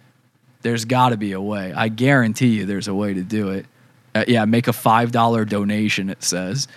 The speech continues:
Okay, so there, all of these guys, Adam Carolla from the beginning has been saying, like, "Ah, man, you gotta send me your, uh, you gotta send me, keep the pirate ship afloat. We need those donations."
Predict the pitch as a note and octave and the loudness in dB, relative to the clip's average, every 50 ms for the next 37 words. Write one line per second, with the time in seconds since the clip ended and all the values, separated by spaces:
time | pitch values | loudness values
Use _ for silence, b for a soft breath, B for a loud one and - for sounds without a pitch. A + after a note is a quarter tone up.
0 | B B B B B - C3+ C#3 C3+ - B2 F2+ D#2+ - - - - - E3+ D3+ | B B B B B 2 2 2 4 4 2 0 -2 -4 -6 -4 -2 0 2 2
1 | D3+ D3+ C#3+ D3+ E3 F3+ F3 - _ _ _ - - E3+ G#3+ B3+ C4+ C4+ B3 G3+ | 2 0 0 0 -2 -2 -2 -4 _ _ _ -4 0 2 2 2 2 2 0 0
2 | G3 F#3 E3 D3 D3+ C#3 C3 B2+ B2 B2 A#2+ C#3+ C#3+ E3+ G3 G#3 G3+ - - F3 | 0 -2 -2 0 0 0 0 0 0 -2 -4 -2 -2 0 0 -2 -2 -4 -4 0
3 | E3 D3+ D3+ D#3 D3 C#3 C3+ C#3 B2+ A#2+ A2 A2 A#2+ A#2+ C3+ C#3 C#3 C3+ C3 C3 | 2 2 4 4 4 2 0 -2 -4 -4 -4 -4 -4 -2 0 0 0 0 0 -2
4 | B2+ B2+ B2+ A#2+ A2 G#2+ A2+ A2+ A2 - B2 A#2 A2+ A2+ A2 G#2 G2+ F#2+ G#2 B2 | -2 -2 -4 -4 -4 -4 -4 -2 -2 0 0 0 0 0 0 0 0 0 2 2
5 | C3 A#2+ G2+ F#2 D#2 E2 F#2 F#2+ F#2+ E2+ D2 C#2+ D2 D2 E2+ F#2+ G#2 G#2 F2+ - | 2 2 2 0 -4 -6 -8 -8 -8 -8 -10 -10 -10 -6 -2 -2 0 0 0 0
6 | A2 G#2+ G2+ G2 F#2 F2 D#2 D#2 D2 D2 C#2+ C#2 C#2 C#2 C2 C2 - - - - | 2 2 2 2 2 2 2 2 0 2 0 0 0 0 -2 -2 -4 -6 -6 -8
7 | - B B B B B B B B B G2 A2 A#2 G2+ - D3 D3 C3+ B2 A#2 | -10 B B B B B B B B B -4 -4 -2 -2 -2 0 2 2 2 0
8 | G#2 F#2+ A2+ - E3 - G2+ F#2+ - - - D#3+ E3+ C3 G2+ - - - F#2+ - | 0 -2 -4 -6 -6 -6 -6 -8 -6 -2 0 0 0 0 -2 -2 -4 -6 -6 -6
9 | D#2 - - - F2+ F2+ D#2+ C#2 A#1 B1+ F#2 G2 A#2+ C3+ C3+ A2 A2 G#2 G#2+ G2 | -10 -14 -10 -8 -8 -8 -8 -8 -10 -8 -6 -2 0 0 0 0 0 -4 -4 -6
10 | F#2 G2 G2 G2+ A2+ C3 C#3+ C3 - G#2 E2+ C2+ D2+ - - | -8 -6 -4 -2 0 0 0 0 0 -2 -4 -6 -6 -8 -8